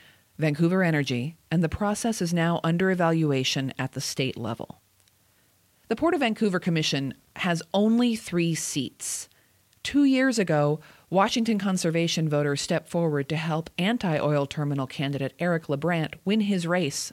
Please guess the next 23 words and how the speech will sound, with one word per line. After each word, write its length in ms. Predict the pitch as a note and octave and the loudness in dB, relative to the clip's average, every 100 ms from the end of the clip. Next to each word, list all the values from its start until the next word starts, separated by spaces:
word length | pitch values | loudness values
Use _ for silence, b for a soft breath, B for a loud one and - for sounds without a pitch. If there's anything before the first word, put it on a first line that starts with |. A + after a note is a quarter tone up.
| - | -4
against 340 | E3 D#3+ - | 0 0 -2
the 80 | D3+ | -8
pro-oil 540 | - G3 F#3+ D3 C3 | 0 2 2 0 -2
terminal 360 | B2+ C3+ B2 A#2 | -2 -4 -4 -6
candidate. 540 | - A#2+ - - - _ B B B B B B | -6 -8 -8 -10 -14 _ B B B B B B
The 100 | G3 | 2
oil 160 | A3+ | 2
company 380 | A3+ G#3+ G3 F#3 | 2 0 0 0
didn't 320 | E3 F#3 F#3+ | 2 2 2
put 120 | - E3+ | 0 0
a 40 | |
lot 220 | D#3 D3 | 0 0
of 80 | D3 | -2
support 520 | - - D3+ C3 - | -6 -4 -4 -4 -4
behind 440 | D#3 - D3+ C#3+ C3+ | -4 -2 -2 0 -2
the 80 | |
pro-oil 440 | - C#3 C3 C3 B2 | -4 -2 -2 -2 -4
candidate 460 | - C3 A#2+ - - | -4 -6 -6 -8 -8
that 200 | - - | -8 -6
year. 320 | - - - _ _ _ _ b b b b b b | -8 -8 -12 _ _ _ _ b b b b b b
This 280 | F3+ D#4 - | -2 0 2
year, 140 | D3+ | 0
however, 500 | C#3+ C3+ C3 A2+ C#3+ | 0 0 -2 -2 -4